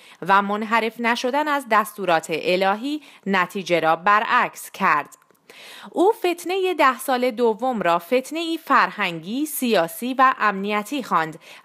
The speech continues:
و به حوادث کوی دانشگاه در سال هفتاد و هشت اشاره کرد. جعفری در این باره گفت: "در دههٔ دوم انقلاب با این تفکر مواجه شدیم که انقلاب اسلامی تا کی؟ هر روز که انقلاب نمی کنند."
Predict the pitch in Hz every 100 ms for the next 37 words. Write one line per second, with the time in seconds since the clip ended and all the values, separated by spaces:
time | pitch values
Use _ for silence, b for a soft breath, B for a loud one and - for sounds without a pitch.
0 | 185 208 233 233 254 262 320 339 311 -
1 | 269 226 220 202 160 160 - 269 240 320
2 | 226 208 175 - 160 175 196 180 - 165
3 | 196 185 254 175 - - - 180 208 165
4 | 156 185 170 147 - - B B B B
5 | B 202 277 302 320 359 440 339 294 262
6 | 220 180 175 240 320 - - - 262 269
7 | 277 285 311 359 359 302 240 214 202 190
8 | 180 165 165 175 196 190 185 220 277 339
9 | 311 254 208 185 - 175 160 165 160 156
10 | 170 170 180 156 160 170 233 - 226 240
11 | 277 330 320 208 - 196 165 160 170 214
12 | 202 - 262 196 143 - B B B B
13 | 247 233 269 311 - - - 233 226 226
14 | 254 208 175 165 160 - 185 165 151 143